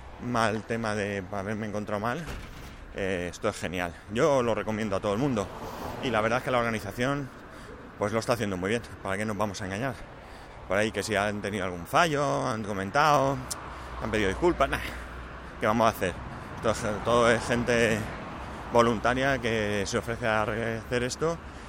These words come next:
y bueno, pues alguna cosita tiene que pasar, pero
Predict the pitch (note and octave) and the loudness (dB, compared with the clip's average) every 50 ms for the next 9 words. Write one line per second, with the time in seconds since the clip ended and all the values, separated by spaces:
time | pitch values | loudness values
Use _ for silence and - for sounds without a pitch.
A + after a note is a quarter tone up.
0 | - - - A2+ A2+ G2+ G2+ G2+ F#2 F#2 E2+ D#2+ D#2+ E2 F2 F#2 F#2 G#2 A2 - | -14 -12 -6 -2 -2 0 2 0 0 0 -2 -2 -2 -2 0 0 0 -2 -4 -4
1 | F2 E2+ G2+ G2 F#2+ A2 A2+ G2 F#2+ G2 - G2 F#2 F#2+ F#2 F#2+ F#2 F2 E2 - | -6 -2 0 0 2 2 0 0 0 -2 -4 -2 -4 -2 -2 -2 -2 -2 -4 -4
2 | - F2+ - - G2+ F#2 - - - - - - - - - - - - G2 F#2+ | -4 -4 -2 -2 -2 -2 -4 -10 -14 -14 -14 -14 -14 -14 -16 -16 -6 -4 -2 0
3 | F#2 F2 F#2 E2 E2 F2 | 0 0 0 0 -2 -4